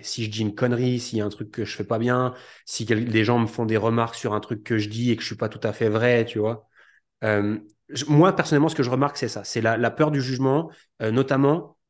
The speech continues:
euh, d'abord, je dirais, les, les, les autres professionnels du métier. Ensuite, évidemment, euh, l'entourage. Ensuite, évidemment, les gens qui te suivent, et cetera, et cetera. Mais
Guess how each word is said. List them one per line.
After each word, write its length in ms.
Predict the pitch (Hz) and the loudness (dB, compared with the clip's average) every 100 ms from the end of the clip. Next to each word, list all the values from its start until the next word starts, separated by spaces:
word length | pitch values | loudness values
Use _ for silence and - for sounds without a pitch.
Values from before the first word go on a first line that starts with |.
| - | -12
euh, 360 | 107 107 107 104 | -6 -4 -4 -6
d'abord, 460 | 120 123 139 131 135 | -8 0 2 4 2
je 60 | 113 | 0
dirais, 260 | 120 123 | -2 0
les, 320 | 120 107 104 | 0 0 -2
les, 300 | 104 107 101 | -4 -8 -10
les 200 | 101 104 | -4 -2
autres 100 | 127 | -2
professionnels 440 | 131 131 123 123 113 | -4 -6 -2 -2 -2
du 80 | 113 | -2
métier. 480 | 107 131 147 - - _ _ | 0 2 2 0 -14 _ _
Ensuite, 340 | - 113 135 120 | -4 -2 0 0
évidemment, 560 | 110 113 113 117 117 | 2 2 2 2 2
euh, 180 | 101 98 | -2 -2
l'entourage. 840 | 101 104 104 107 117 127 127 120 104 | -2 -4 -4 0 2 2 2 0 -4
Ensuite, 400 | 101 101 113 107 | -6 -6 -6 -6
évidemment, 420 | 104 107 104 110 | -4 -2 -2 -2
les 120 | 104 | -2
gens 140 | 101 | -4
qui 140 | 98 98 | -6 -10
te 60 | |
suivent, 320 | - 117 120 107 | -10 -2 -2 -2
et 60 | |
cetera, 280 | 101 - 104 | -6 -10 -8
et 60 | 101 | -8
cetera. 320 | 101 110 131 | -8 -2 -2
Mais 180 | 110 | -2